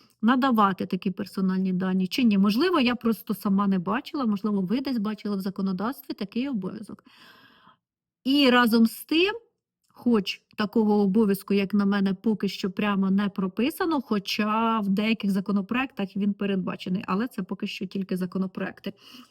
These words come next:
Хоч він прямо поки що не прописаний, але є один нюанс, як я,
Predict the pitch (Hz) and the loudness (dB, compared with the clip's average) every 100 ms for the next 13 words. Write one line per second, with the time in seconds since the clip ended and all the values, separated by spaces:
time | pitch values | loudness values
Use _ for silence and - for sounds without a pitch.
0 | - - 247 - _ _ _ 320 339 294 | -20 -20 -20 -20 _ _ _ 2 4 4
1 | 269 285 285 262 247 - 285 269 262 - | 6 6 6 4 2 0 -2 0 -2 2
2 | 247 240 240 233 381 440 349 262 226 - | 2 2 0 0 -2 -2 0 0 0 2
3 | 214 214 226 269 339 339 277 226 302 302 | 0 2 0 0 -2 -2 -2 -2 -2 -2
4 | 254 277 277 285 330 320 - 208 - 202 | -2 -2 -2 -2 -4 -6 -8 -8 -4 -6